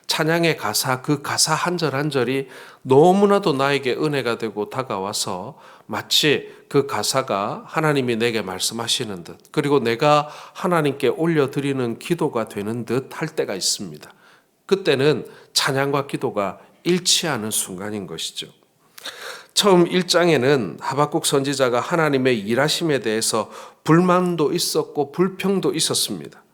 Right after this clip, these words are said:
하박국 선지자가 바라는 대로 하나님이 응답하시지도 않고 또 하나님이 내가 바라는 대로 일하시지도 않는 하나님에 대해서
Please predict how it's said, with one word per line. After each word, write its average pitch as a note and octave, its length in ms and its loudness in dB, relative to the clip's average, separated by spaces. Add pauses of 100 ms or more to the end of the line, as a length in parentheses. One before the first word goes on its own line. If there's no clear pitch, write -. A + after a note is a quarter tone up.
(540)
하박국 F#3 400 0
선지자가 E3 560 4
바라는 F3 420 4
대로 D#3 480 6 (200)
하나님이 D#3 800 4 (120)
응답하시지도 E3 840 2
않고 D3+ 480 2 (400)
또 D3+ 320 6
하나님이 E3 840 4
내가 F3 260 6
바라는 D#3 420 4
대로 D#3 200 6
일하시지도 D#3 800 0
않는 D3 600 4 (220)
하나님에 E3 520 2
대해서 C3 580 2